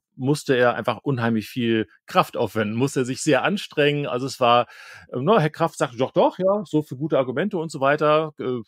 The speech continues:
kein Problem." Aber, ähm, Herrn Kraft davon zu überzeugen, das war eben nicht so, nicht so leicht. Ja, und, ähm, Herr Kraft fühlte sich daran nicht ge-, er, er konnte eben, äh,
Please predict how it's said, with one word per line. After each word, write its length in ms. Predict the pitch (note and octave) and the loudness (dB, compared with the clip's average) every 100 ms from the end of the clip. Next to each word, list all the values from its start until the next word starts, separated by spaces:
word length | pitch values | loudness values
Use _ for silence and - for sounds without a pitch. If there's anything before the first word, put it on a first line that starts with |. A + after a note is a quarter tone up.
| - B2+ A2+ A2+ - - | -10 -10 -10 -14 -18 -10
kein 180 | - C#3+ | -2 0
Problem." 380 | C#3 A#2 F3 G#3+ | 0 2 2 2
Aber, 400 | - C3 F3+ G3 _ _ | 0 0 0 -4 _ _
ähm, 280 | C#3 C3+ A#2+ _ _ _ - | -2 -2 -4 _ _ _ -6
Herrn 300 | C3+ C3+ A2+ | -2 -2 -4
Kraft 260 | - C#3 - | 0 0 0
davon 240 | A2+ A2+ | -4 -4
zu 80 | G2+ | -4
überzeugen, 420 | G2+ - G2+ F#2 | -4 -2 -2 0
das 160 | F#2+ - | -2 0
war 80 | F#2+ | 0
eben 200 | F#2 F#2 | 0 -4
nicht 120 | - | -4
so, 240 | F2+ F2 - _ - | -6 -6 -10 _ -4
nicht 160 | A#2+ | 0
so 120 | - | 2
leicht. 340 | D#2+ D2+ - - _ - - - | 0 -2 -8 -16 _ -20 -20 -6
Ja, 320 | A#2 F#3 G3+ | 2 4 4
und, 520 | - E3 E3 - - - | 2 -2 -2 -6 -8 2
ähm, 480 | D3+ D3+ D3+ D3+ - - | 4 4 2 -2 -6 -4
Herr 140 | C#3+ | -4
Kraft 480 | D3 - E3+ A3 - | -4 2 2 2 -6
fühlte 360 | - G3+ F3+ | -2 -2 -2
sich 240 | D#3+ F3+ - | -4 -4 0
daran 300 | C#3+ E3 F#3 | 2 2 0
nicht 140 | F3 | -2
ge-, 120 | - | -2
er, 180 | - D3+ | 0 0
er 80 | C#3+ | 0
konnte 380 | - G3 A#3 G#3 | -2 -2 0 0
eben, 480 | - E3+ E3+ E3 D#3+ | 2 0 0 -2 -4
äh, 160 | - | -8